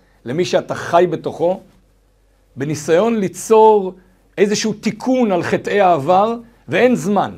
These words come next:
אין זמן, אין סבלנות. חייבים לרוץ, לרוץ, לרוץ, ולהגיע ליעד הנכסף הזה של להיות בעל תשובה ומקובל על כולם, ואני צריך שכל הסביבה תמחא לי כפיים על זה שאני בשנייה, הופ,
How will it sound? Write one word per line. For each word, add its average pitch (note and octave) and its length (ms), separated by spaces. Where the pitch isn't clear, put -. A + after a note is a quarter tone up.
אין A#3+ 200
זמן, G#3+ 380
אין A#3 120
סבלנות. F#3 680
חייבים A3 340
לרוץ, A3 440
לרוץ, G#3+ 360
לרוץ, G#3+ 540
ולהגיע F3+ 440
ליעד A3+ 400
הנכסף A3 600
הזה G3+ 240
של G3+ 200
להיות F3+ 640
בעל G3+ 360
תשובה F#3 600
ומקובל F3 680
על E3+ 100
כולם, F#3 520
ואני E3 180
צריך F#3+ 200
שכל G3 260
הסביבה E3+ 340
תמחא F#3 240
לי F#3 120
כפיים G#3 460
על E3+ 60
זה F#3 100
שאני F#3+ 240
בשנייה, F#3 680
הופ, - 320